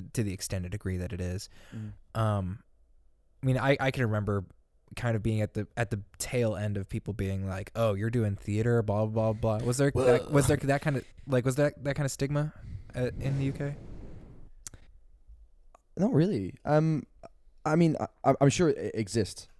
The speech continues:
Speaker 2: I mean, I don't know if you've ever seen Billy Elliot. The ba-, like, ballet for boys definitely,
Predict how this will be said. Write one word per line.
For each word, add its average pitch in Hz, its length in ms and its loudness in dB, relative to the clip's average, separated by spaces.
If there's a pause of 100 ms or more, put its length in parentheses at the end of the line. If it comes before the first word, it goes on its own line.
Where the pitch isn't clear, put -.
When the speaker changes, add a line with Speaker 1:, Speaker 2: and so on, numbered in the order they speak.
Speaker 2:
I 110 40 0
mean, 104 80 2
I - 20 4
don't 110 100 2
know 117 60 4
if 101 60 0
you've - 40 0
ever 101 80 0
seen 95 220 -6
Billy 123 240 8
Elliot. 104 280 0 (440)
The 110 100 -6
ba-, 120 240 -2
like, - 220 -4
ballet 127 360 2
for 107 120 -4
boys 101 440 0
definitely, 92 320 -10